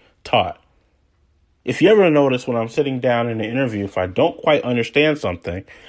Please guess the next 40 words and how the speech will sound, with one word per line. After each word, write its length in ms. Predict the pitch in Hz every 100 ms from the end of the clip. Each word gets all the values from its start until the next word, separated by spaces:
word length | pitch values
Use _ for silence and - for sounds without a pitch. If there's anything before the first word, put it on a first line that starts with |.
| -
I 80 | 120
repeat 420 | 143 113 - 202
it 140 | 190 143
back 220 | 170 -
to 100 | 135
the 80 | 123
person 400 | 123 117 - 104
to 100 | 92
make 300 | 107 165 156
sure 540 | - 160 156 98 78 - - -
that 160 | 107
the 100 | 92
message 680 | 98 135 170 - 190 180 -
that 260 | 131 104 -
I 260 | 139 165
am 260 | 170 170 165
receiving 800 | 165 - 208 202 123 98 98 - _ - -
is 160 | 123 120
what 200 | 131 127
they 140 | 120
want. 320 | 120 117 -
Sometimes 440 | - 123 135 131 131
they 100 | 127
say, 160 | 160
"Yeah, 380 | 170 190 196 190
but 420 | 151 156 180 156
let 100 | 139
me 100 | 156
add 260 | 139 156 147
something." 460 | 135 104 - 90 87 - -
Or 140 | 117
sometimes 400 | 123 160 170 156
they 100 | 143
say, 240 | 139 139 127
"Exactly, 520 | 113 127 131 131 90
that's 200 | 117 -
exactly 480 | 87 104 135 - 101
what 140 | 95
I'm 140 | 90 92
saying." 360 | - - -